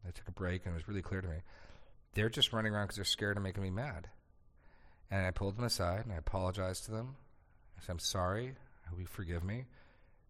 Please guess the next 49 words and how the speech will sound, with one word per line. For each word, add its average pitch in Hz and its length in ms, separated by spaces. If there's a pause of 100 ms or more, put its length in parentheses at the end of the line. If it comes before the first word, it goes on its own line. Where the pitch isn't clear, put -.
Now 101 120
we 113 100
need 147 120
to - 40
clean 120 220
this 107 140
house, 101 500 (380)
and 90 100
there'll 104 120
be 113 140 (220)
consequences 117 720
if 92 140
they're, 90 240 (120)
if 92 180
you 98 140
aren't 101 200 (120)
diligent 101 360
at 76 80
working 120 300
at 80 100
it. 76 80
But - 100
I'm 98 100
not 117 140
gonna - 140
get 120 120
angry." 90 360
I'm, 90 200
and, 92 160 (360)
and 135 200
I, 131 140 (100)
there's 135 220
at 127 80
least 160 220
a 135 60
shift - 360
in 143 80
my 143 200
attitude 113 520
where 110 100
instead 131 360
of, 107 220 (500)
"You, 120 260 (160)
<clears throat> - 180
you 156 1080
know, 82 100 (240)
fall 135 260
in 123 100
line," 117 300